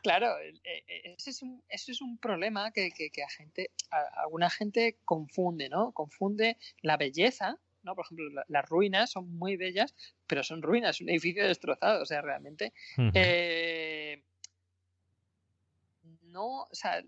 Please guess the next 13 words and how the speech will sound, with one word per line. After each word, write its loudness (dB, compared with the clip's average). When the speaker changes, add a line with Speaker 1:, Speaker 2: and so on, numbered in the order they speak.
Speaker 1:
la -4
gente -4
asocia -4
muy, -6
mucho 2
el, 0
la 4
belleza, -4
¿no? -12
Con, -4
con 0
cosas 2
positivas, 2